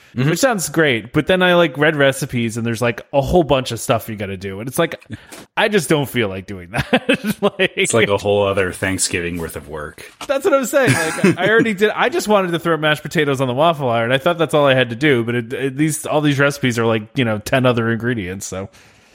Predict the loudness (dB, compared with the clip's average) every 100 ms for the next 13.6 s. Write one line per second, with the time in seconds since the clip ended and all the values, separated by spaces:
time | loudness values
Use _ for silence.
0 | _ _ _ _ _ _ -6 0 2 4
1 | 2 0 0 -2 -8 -10 -10 -12 -10 -8
2 | -8 -8 -6 -6 -2 2 2 2 0 0
3 | 0 0 0 0 -2 -4 -6 -2 0 0
4 | 0 0 -2 -6 -8 _ -2 0 -2 -6
5 | -6 -10 -12 -12 -8 -6 -6 -8 -14 -20
6 | -20 _ _ _ _ _ _ -8 -6 -2
7 | 2 4 4 0 0 2 2 2 2 2
8 | 2 2 0 0 2 2 2 4 4 0
9 | -8 -20 -20 _ _ -4 0 0 2 0
10 | 0 0 2 4 2 0 -2 -2 -2 0
11 | 2 2 0 -6 0 2 2 0 0 0
12 | 0 -2 0 2 2 0 0 0 0 -4
13 | -2 -2 -2 -4 -4